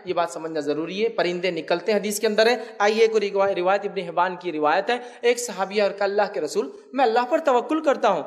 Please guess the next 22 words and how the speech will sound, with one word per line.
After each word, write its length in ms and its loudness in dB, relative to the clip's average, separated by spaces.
اور 120 2
توکل 520 2
یہ 60 0
کہ 100 -10
جب 120 2
نماز 340 0
کو 100 0
آتا 240 4
ہوں 120 0
تو 340 -2
اونٹنی 320 0
کو 80 -2
کھلا 240 4
چھوڑ 180 2
کے 120 0
آ 60 6
جاتا 260 2
ہوں۔" 80 -10
میرا 140 0
توکل 380 0
کیا 200 2
ہے؟ 60 2